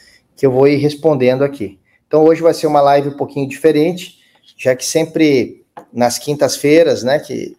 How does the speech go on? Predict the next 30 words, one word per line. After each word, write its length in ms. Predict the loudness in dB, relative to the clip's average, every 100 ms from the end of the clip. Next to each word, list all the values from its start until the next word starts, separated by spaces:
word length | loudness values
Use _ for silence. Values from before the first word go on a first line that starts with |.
| _
que 100 | -8
essa 140 | -6
semana 300 | -2 -2 -2
te-, 240 | -4 -10
teremos 360 | -6 -2 -2 -2
também 200 | -4 0
live 240 | 0 0
na 100 | -2
quinta-feira, 640 | -6 -8 -8 -4 -2 -2 -6 _ _ _ 0
é, 320 | 4 6 4
tem 220 | 0 -4
sido 420 | -2 -2 0 2
transmissões 720 | 2 -2 -2 -6 -4 -2 -2 -4
com 160 | -10
foco 640 | -4 2 2 2 -8 -10 _ _ _ -6
em 120 | -2
explicar 500 | -2 -4 -2 2 2
o 80 | 2
modelo, 680 | 0 0 2 4 4 2 0
né, 240 | 2 2
do 100 | 0
ponto 160 | -4 -8
de 80 | -8
vista 160 | -6
mais 240 | -2 -2 -4
comercial, 1080 | -2 0 0 -2 -4 0 2 4 2 2
valores, 580 | 0 -2 0 0 0 -2
regras, 520 | -2 0 0 0 -10
et 100 | -12
cetera. 540 | -12 -4 -2 -2 -8